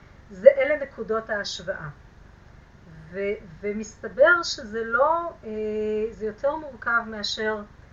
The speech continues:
כמה נקודות כאלה, אה, מגיעות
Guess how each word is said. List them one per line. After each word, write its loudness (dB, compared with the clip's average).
כמה 8
נקודות 2
כאלה, -2
אה, -4
מגיעות -2